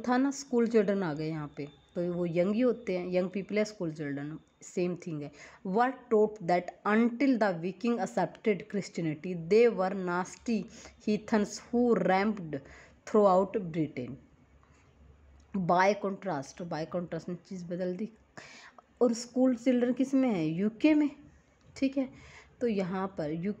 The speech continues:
हमारा आस-, आंसर बन जाएगा। और लास्ट में by contrast में क्या दे रखा है? Children can visit museum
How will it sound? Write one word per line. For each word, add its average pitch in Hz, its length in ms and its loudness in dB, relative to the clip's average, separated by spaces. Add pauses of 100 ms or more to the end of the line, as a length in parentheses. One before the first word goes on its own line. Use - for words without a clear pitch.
(580)
हमारा 202 380 -2 (180)
आस-, 185 200 -8
आंसर 202 320 -6
बन 185 220 -4
जाएगा। 160 280 -4
और 202 240 0
लास्ट 220 280 2
में 220 60 2
by 214 220 6
contrast 220 420 -2
में 226 140 -2
क्या 220 140 2
दे 226 120 0
रखा 233 280 -6
है? 180 200 -6 (380)
Children 240 540 6 (640)
can 277 140 4 (100)
visit 208 420 2
museum 190 640 -2